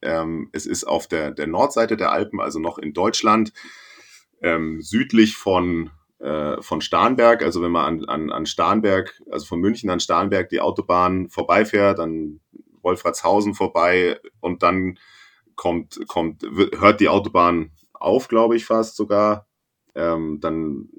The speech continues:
äh, fährt man Kochel da runter und dann fährt man so eine, so eine, so eine Straße schon den, den Berg hoch mit so Serpentinen und ärgert sich über die ganzen Motorradfahrer, die da, äh,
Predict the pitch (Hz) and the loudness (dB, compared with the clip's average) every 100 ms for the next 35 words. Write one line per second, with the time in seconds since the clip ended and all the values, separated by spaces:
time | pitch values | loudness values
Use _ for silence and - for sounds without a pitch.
0 | - - 73 73 - 87 85 78 - 98 | -20 -12 -8 -6 -2 -2 -2 -4 0 2
1 | 104 90 78 95 110 110 95 85 80 80 | 4 4 2 0 2 2 2 0 -4 -6
2 | - 82 85 85 80 - - _ - 82 | -4 -4 0 -2 -2 -8 -20 _ -2 0
3 | 80 80 76 69 - _ _ _ - 76 | 0 0 -2 -4 -10 _ _ _ -4 -2
4 | 76 67 71 67 - 76 90 110 - 104 | -2 -2 -4 -6 -6 0 2 4 4 4
5 | 98 - 90 92 90 - 80 78 82 76 | 4 0 0 -2 -2 -2 -2 0 -2 0
6 | 82 107 104 98 95 90 82 - 87 78 | 2 2 4 2 2 -2 -2 0 -2 -2
7 | 76 113 127 127 117 - 87 82 - 85 | -8 -4 -2 0 -2 -2 -4 -6 -2 2
8 | 101 92 90 87 85 85 85 80 76 - | 2 2 -2 -2 -2 -2 -2 -4 -6 -2
9 | 123 131 - 113 110 107 98 82 78 73 | 2 2 4 2 4 2 0 0 0 0
10 | 60 80 76 73 | -2 -2 -4 -6